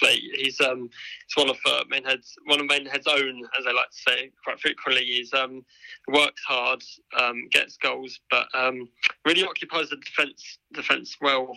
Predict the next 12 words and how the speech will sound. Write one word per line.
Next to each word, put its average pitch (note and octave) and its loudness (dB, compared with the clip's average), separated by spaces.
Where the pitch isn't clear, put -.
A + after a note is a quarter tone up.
the C3 2
opposition. C3+ 2
You B2+ 0
know, B2+ 2
he, B2+ -4
he C3 -6
runs C#3 0
tirelessly. C3 2
He C3+ 0
isn't D3+ 0
the, C3+ 6
uh, B2+ -2